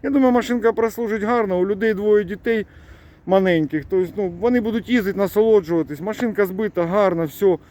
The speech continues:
Уже придбали повністю комплектик для розходники. Де розходники? Поставив тут. Придбали розходники, бачите, ось масло оригінальне.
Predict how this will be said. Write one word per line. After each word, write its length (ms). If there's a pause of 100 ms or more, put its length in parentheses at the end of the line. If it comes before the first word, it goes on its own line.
(180)
Уже 220
придбали 560
повністю 560
комплектик 720 (400)
для 260
розходники. 800 (160)
Де 180
розходники? 460
Поставив 340
тут. 140 (880)
Придбали 440
розходники, 580
бачите, 380
ось 220
масло 400
оригінальне. 720